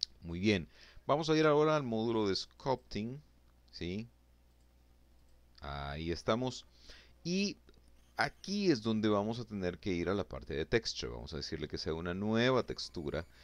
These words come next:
y vamos a ir al área de texturas. Una vez más, vamos a decirle open. Vamos a ir a Blender,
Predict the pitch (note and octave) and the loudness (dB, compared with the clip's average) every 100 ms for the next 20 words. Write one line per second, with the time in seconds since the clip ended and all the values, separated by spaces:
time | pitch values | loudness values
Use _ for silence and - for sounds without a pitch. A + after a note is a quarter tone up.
0 | - - E2+ D#2+ E2+ F2 D#2+ D#2+ G2+ A#2+ | -20 -4 -2 -2 -2 0 0 2 0 -2
1 | - D2+ C#2+ C#2+ D2 D#2 D#2 - - - | -6 -6 -6 -6 -4 -2 -2 -4 -4 0
2 | E3 E2+ - F#2+ F#2 F#2 G#2 E3 F#3+ G#3 | 2 2 -2 -4 -2 0 -2 0 -2 -2
3 | G#2 E2+ E2 E2 D#2+ - E2+ D#2+ F2 - | -2 -4 -4 -6 -4 -4 -6 -2 -4 -2
4 | F#2 F2 - D3 D#3 - _ - - _ | -2 -2 -4 -8 -10 -20 _ -20 -20 _
5 | - C#2 D2 D2+ C#2+ C#2+ C2 B1+ A1+ A#1 | -10 -8 -6 -8 -8 -8 -10 -10 -12 -12
6 | C#2+ D2 D#2 D#2+ E2 F2+ G2+ A#2 G2+ F2 | -10 -8 -6 -6 -4 -4 -2 -2 0 0
7 | A#2 | -2